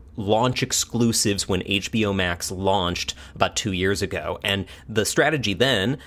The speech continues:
back under Jason Kilar's leadership, was, "We have these exclusively, so you need to sign up for H B O Max to see these." Uh, some examples would be the Lord of the Rings movies and the Hobbit movies. They had that on lockdown. And now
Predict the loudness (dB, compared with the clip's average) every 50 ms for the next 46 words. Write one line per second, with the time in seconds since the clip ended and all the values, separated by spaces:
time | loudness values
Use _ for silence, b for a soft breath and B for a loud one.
0 | B -2 -2 0 0 0 0 0 0 0 0 0 -2 -2 -2 -4 -2 0 0 2
1 | 2 2 2 0 0 -2 -4 -6 -6 -6 -6 -6 -4 -4 -4 -4 -4 -4 0 2
2 | 2 2 0 -2 B B B B -8 -6 -2 0 0 2 2 2 2 2 2 2
3 | 0 -2 -4 -4 -2 -4 -2 -4 -4 -4 -2 -4 -4 0 0 0 2 2 0 -2
4 | -2 -2 -4 -4 -4 -2 -2 0 -2 -2 -2 -4 -2 0 2 2 2 2 2 2
5 | 2 2 0 -2 -2 0 0 2 2 2 2 2 2 0 -2 -2 -4 -4 -4 -2
6 | -4 -6 -6 -6 -8 -4 -2 0 0 0 0 -2 -2 -2 -4 -6 -8 -6 -6 -4
7 | -2 -2 -2 -2 -2 -4 -4 -6 -8 -10 -12 -6 -4 -2 -2 B B B B B
8 | B B 0 0 0 2 2 0 0 0 0 0 0 0 0 0 0 0 0 0
9 | -2 0 0 0 0 2 2 2 0 0 2 2 2 2 2 2 2 2 2 2
10 | 0 0 -2 -4 -4 -4 -2 0 0 0 0 0 0 -2 -2 -4 -4 -8 -6 -6
11 | -6 -4 -2 -2 -4 -2 0 0 0 0 -2 -2 -2 -2 -2 0 0 0 0 -2
12 | -2 -4 -4 -4 -4 -8 -12 -14 -18 B B B B B B -4 -4 -2 0 0
13 | 0 0 0 0 0 -2 -2 -4